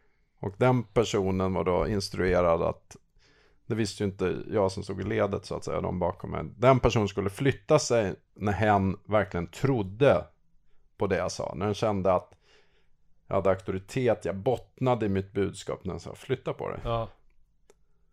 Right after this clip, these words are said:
Speaker 2: Och
Speaker 1: Om
Speaker 2: den
Speaker 1: jag
Speaker 2: som
Speaker 1: hade
Speaker 2: stod där,
Speaker 1: Ja.
Speaker 2: var det också en av deltagarna?
Speaker 1: Ja, det var en av
Speaker 2: Mm.
Speaker 1: deltagarna, men de hade fått den här instruktionen. "Du står bara kvar tills
Speaker 2: Mm.
Speaker 1: du verkligen känner och tror på det den här personen säger. När du gör
Speaker 2: Mm.
Speaker 1: det, då flyttar du."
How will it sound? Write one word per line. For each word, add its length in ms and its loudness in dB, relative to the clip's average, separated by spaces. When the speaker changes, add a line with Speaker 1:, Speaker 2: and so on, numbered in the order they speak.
Speaker 2:
Och 100 -2
Speaker 1:
Om 60 -2
Speaker 2:
den 200 8
Speaker 1:
jag 120 12
Speaker 2:
som 80 12
Speaker 1:
hade 140 2
Speaker 2:
stod 360 2
där, 80 2
Speaker 1:
Ja. 200 4
Speaker 2:
var 120 2
det 120 4
också 240 0
en 140 -4
av 140 -8
deltagarna? 500 -4
Speaker 1:
Ja, 160 10
det 60 8
var 80 10
en 120 6
av 60 2
Speaker 2:
Mm. 80 0
Speaker 1:
deltagarna, 280 0
men 100 0
de 180 6
hade 160 4
fått 200 -2
den 80 -2
här 120 2
instruktionen. 600 -2
"Du 200 0
står 180 -4
bara 140 4
kvar 520 6
tills 280 -6
Speaker 2:
Mm. 120 -4
Speaker 1:
du 80 -2
verkligen 320 0
känner 800 0
och 180 -12
tror 540 -2
på 120 -4
det 280 0
den 160 -2
här 100 0
personen 400 -4
säger. 440 -2
När 120 -2
du 60 4
gör 120 6
Speaker 2:
Mm. 120 2
Speaker 1:
det, 60 -4
då 60 -2
flyttar 340 -6
du." 100 -8